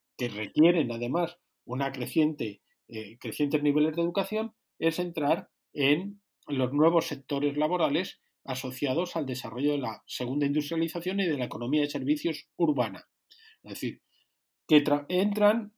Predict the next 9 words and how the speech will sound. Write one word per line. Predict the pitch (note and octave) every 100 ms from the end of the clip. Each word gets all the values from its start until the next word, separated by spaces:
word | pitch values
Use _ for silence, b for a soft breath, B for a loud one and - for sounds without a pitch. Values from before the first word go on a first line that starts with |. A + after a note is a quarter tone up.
| _ _ -
evidentemente | C#3+ C#3+ G#3 A3+ F3 D3+ D#3+ D#3+ D#3+ F3 - _ _ _
en, | D3+ C#3+ - - _ B2+ B2
por | C3+
así | B2 D#3
decirlo, | D3 E3 F3 G3 F#3+ _ _ -
eh, | C#3 B2+ B2 B2 A#2+
puestos | C#3+ - F#3
de | F3
trabajo | E3+ D#3+ F3+ - F#3 F#3+